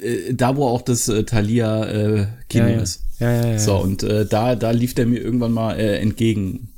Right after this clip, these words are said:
Speaker 1: Und, äh, das war dann sowas, „Ach, guck an.“
Speaker 2: Ja, das passiert ja heute
Speaker 1: Canon-Chef.
Speaker 2: niemandem mehr.
Speaker 1: Na, mit Maske ist es vor allen Dingen, da muss ich sagen, ich glaub, das ist momentan so die Zeit, wo ganz viele, äh, nennen wir sie Promis,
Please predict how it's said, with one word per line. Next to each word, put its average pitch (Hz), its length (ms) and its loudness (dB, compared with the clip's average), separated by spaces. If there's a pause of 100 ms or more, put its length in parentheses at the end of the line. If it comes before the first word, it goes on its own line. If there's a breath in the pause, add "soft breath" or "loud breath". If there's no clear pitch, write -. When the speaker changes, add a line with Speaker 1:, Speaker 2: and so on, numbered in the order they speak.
(180)
Speaker 1:
Und, 95 320 0
äh, 95 260 -2 (400 loud breath)
das 104 180 0
war 135 80 2
dann 131 120 0
sowas, 123 320 -2
„Ach, 98 260 -2
guck - 220 0
an.“ 101 300 0 (280)
Speaker 2:
Ja, 113 100 4
das - 160 0
passiert 165 360 2
ja 147 120 6
heute 147 200 2
Speaker 1:
Canon-Chef. 156 180 2
Speaker 2:
niemandem 92 440 0
mehr. 87 240 -2 (1700 soft breath)
Speaker 1:
Na, 113 100 2
mit 104 180 0
Maske 110 360 0
ist 147 160 -2
es 147 100 -2
vor 117 140 0
allen 120 140 0
Dingen, 135 380 0
da 107 160 0
muss 214 180 2
ich 240 100 -2
sagen, 180 180 -2
ich 165 100 -6
glaub, 156 240 -2
das 135 200 0
ist - 160 -4
momentan 131 500 0
so 135 80 0
die 127 140 -2
Zeit, 123 340 -2
wo 117 200 0 (420 loud breath)
ganz 117 320 0
viele, 123 1000 0
äh, - 480 -12 (140)
nennen 127 320 0
wir 131 100 2
sie 104 140 -2
Promis, 95 640 -2